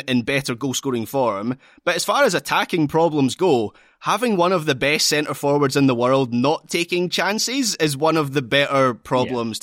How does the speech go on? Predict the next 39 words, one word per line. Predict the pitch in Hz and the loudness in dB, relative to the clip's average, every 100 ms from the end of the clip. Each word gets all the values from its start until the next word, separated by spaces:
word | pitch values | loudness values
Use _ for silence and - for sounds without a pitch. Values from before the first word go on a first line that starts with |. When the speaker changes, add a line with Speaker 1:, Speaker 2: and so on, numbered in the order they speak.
| 107 | -4
Speaker 1:
to | |
have. | 135 113 98 | -2 -2 0
So | 127 143 - - - | 0 0 -4 -12 -4
I | 196 | -2
kinda | 240 247 | 0 0
liken | 175 180 170 170 | 2 0 0 -4
it | - | -2
to, | 147 143 131 - - - - - | 0 2 2 -2 -16 -20 -20 -6
remember | 214 247 | -2 -2
France | - 180 185 | 0 2 2
at | 180 | 0
the | 147 | 2
World | 151 139 | 2 2
Cup | - 139 - | 0 -2 -2
had | - 123 120 | -2 0 0
the | 110 123 | -2 -4
Benzema | 139 156 139 117 110 | 0 0 0 -2 -2
injury, | 113 104 98 92 - - | -4 -6 -10 -14 -14 -6
and | 123 | -2
I | 139 | 0
actually | 156 147 151 | 0 -2 -4
think | 131 135 127 - | -2 -2 -4 -8
having | - 139 143 147 | -4 -2 0 -2
him | 135 123 | 0 0
out | 131 | 0
of | 120 | -2
the | 120 | -4
equation | 113 - 120 117 113 107 - | -4 -2 -4 -2 -6 -8 -6
maybe | 135 139 | -4 -4
helped | - 135 139 | -2 -4 -2
them | 131 127 | -2 0
settle | - 131 127 | 0 -2 -2
into | 127 127 | -2 -2
a | 113 | -4
structure | - 143 - 147 | -4 -4 -4 -2
a | 143 | -2
little | 147 143 | -2 -2
bit | 139 | -4
more. | 139 147 165 | -2 0 0